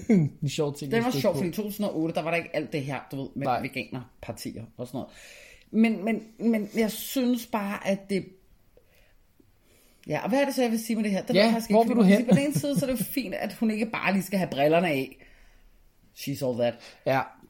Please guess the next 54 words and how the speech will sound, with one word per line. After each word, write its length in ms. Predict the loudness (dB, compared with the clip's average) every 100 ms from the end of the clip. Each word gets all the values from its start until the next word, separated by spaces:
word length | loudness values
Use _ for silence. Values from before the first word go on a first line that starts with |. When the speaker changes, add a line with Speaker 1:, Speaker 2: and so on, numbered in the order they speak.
| 2
Speaker 2:
Det 60 |
er 40 | 4
jo, 60 |
Speaker 1:
Ja. 40 | 4
Speaker 2:
det 80 | 0
er 40 | 0
jo 60 |
fint. 180 | 0 0
Speaker 1:
Det, 160 | 0 4
den 80 |
her, 120 | 4 4
altså, 280 | 2 0 0
den 100 | 2
her 220 | 4 4 2
makeover 440 | 0 0 0 0
i 40 | 0
gåseøjne, 460 | 0 0 -2 -2
den 100 | 0
giver 140 | 2 4
mening. 560 | 6 6 6 4 0 -6 4
Altså, 180 | 6 8
Speaker 2:
Men 80 | 4
Speaker 1:
der 60 |
er 140 | 2 0
alt, 160 | -2
der 60 | -2
er 60 | -4
galt 200 | -6 -6
med 100 | -6
hende. 200 | 0 2
Speaker 2:
Men 180 | 4 4
behøver 460 | 0 2 2 2
hun 200 | 0 0
at 80 | 0
have 200 | -2 -4 -6
så 200 | -4 -2
meget 200 | -2 -4
galt 160 | -4
med 140 | -2 -2
hende? 160 | -4
Altså, 140 | -2 0
noget 240 | 0 0
af 60 | -2
det, 80 |
synes 160 | -6 -4
jeg 0 |
bare 120 | -4 -4
var 120 | -4
overdrevet. 460 | -2 -2 -2 -6 -8 -14 -20 -20 -20 -8
For 60 | -6
eksempel 280 | -2 0
hendes 200 | 0 -2
tænder. 360 | -4 -6 -6 -12 _ _ _ -8
Speaker 1:
Ja. 120 | -6